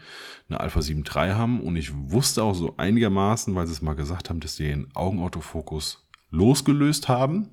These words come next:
Also die müssen extra einen Knopf drücken, damit der einschreitet quasi. Und dann hab ich gesagt, ey, könnt ihr mir bitte mal eure Menüeinstellungen schicken, dass ich irgendwie mal da versuche durchzublicken. Und, ähm, ja, jetzt,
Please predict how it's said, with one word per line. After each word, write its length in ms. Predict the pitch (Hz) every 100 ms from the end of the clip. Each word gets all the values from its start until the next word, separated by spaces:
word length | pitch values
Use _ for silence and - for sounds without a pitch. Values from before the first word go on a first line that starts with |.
| -
Also 140 | 87
die 120 | 82
müssen 360 | 87 92 - -
extra 260 | 113 - -
einen 100 | 80
Knopf 240 | - 107 -
drücken, 280 | 117 107
damit 240 | 92 85 85
der 200 | 73 - - _ _ _ _
einschreitet 720 | - 98 - - 113 - -
quasi. 400 | - 113 131 170 - - - - - - - - -
Und 120 | - -
dann 100 | 80
hab 40 | 76
ich 60 |
gesagt, 180 | - -
ey, 80 | 76
könnt 180 | - 73
ihr 40 |
mir 100 | 73
bitte 160 | - 82
mal 100 | 85
eure 180 | 80 78
Menüeinstellungen 720 | 85 110 117 76 - 73 76
schicken, 400 | - 98 131 - _ _
dass 160 | 80 82
ich 400 | 82 - - - - -
irgendwie 320 | 92 95 101
mal 160 | 98 90
da 200 | 90 90
versuche 380 | 101 87 92 87
durchzublicken. 760 | - - 78 82 82 123 151 - _ _ - - - - - - - -
Und, 260 | 85 82
ähm, 240 | 78 78 73
ja, 240 | 73 64 -
jetzt, 460 | 71 - - -